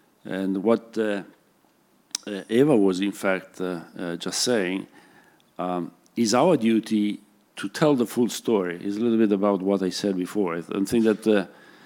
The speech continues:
from now on, uh, we can skip for being transparent. And I would say that, you know, if you want to be positive, proud of what you do and tell the people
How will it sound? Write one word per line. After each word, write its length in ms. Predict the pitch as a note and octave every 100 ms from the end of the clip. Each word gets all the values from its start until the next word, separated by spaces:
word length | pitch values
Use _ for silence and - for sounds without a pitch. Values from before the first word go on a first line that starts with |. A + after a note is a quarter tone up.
| _ _
from 260 | - A2 G#2+
now 220 | A2+ A2
on, 360 | A2+ A#2+ G#2+
uh, 260 | G2 F#2 F2 - _ _ _ _ _ - G2+
we 460 | G#2+ G#2+ G#2+ - - _
can 220 | - A2
skip 340 | G2+ - C#3+ C3+
for 260 | B2 - G#2+
being 580 | G#2 A#2+ A#2 A2 G#2+ -
transparent. 920 | - G#2 F#2+ - B2+ C3 C3 B2+ - - - _ _ _ _ _ -
And 100 | A2+
I 60 | D#3+
would 160 | C#3
say 260 | - A2+ G#2
that, 320 | G2 F2+ - -
you 80 |
know, 80 | F#2+
if 180 | F2 F2+
you 80 | G#2
want 200 | G#2 G2+
to 60 |
be 160 | F#2+ G2+
positive, 720 | G2 C3+ A#2+ F#2+ E2 F2+ F#2 - - - -
proud 400 | - C3+ C#3+ C3+
of 100 | A#2
what 200 | A2 G#2
you 140 | G#2+
do 440 | F#2+ C3+ G#2 F#2+ - -
and 240 | A2 A#2
tell 460 | - D#3+ D#3 G#2+ E2
the 160 | D#2+
people 540 | E2 G#2 G2 - D#2+